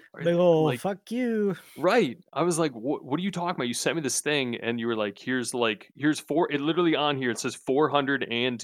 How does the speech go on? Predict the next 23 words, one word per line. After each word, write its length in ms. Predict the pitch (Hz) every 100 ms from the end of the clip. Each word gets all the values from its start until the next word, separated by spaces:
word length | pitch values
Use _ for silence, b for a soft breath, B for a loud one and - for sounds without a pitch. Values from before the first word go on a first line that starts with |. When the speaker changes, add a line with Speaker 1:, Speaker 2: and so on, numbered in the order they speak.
| -
Speaker 1:
e-, 100 | 120
plus 340 | - - 117 -
T 140 | 113
V. 240 | 107 107 - _ _ _ -
And 80 | 120
I 40 |
was 120 | 110
like, 120 | 113 110
"We 80 |
don't 140 | 127 127
even 120 | 113
get 160 | 120 -
T 120 | 113
V 120 | 107
at 80 | 98
this 140 | 101
point." 280 | - 101 95 -
So 140 | 113
I 40 | 113
was 140 | 107
like, 260 | 110 101 _ B B B - _ _ _ _ 123
"Okay, 280 | 120 113
like, 220 | 110 104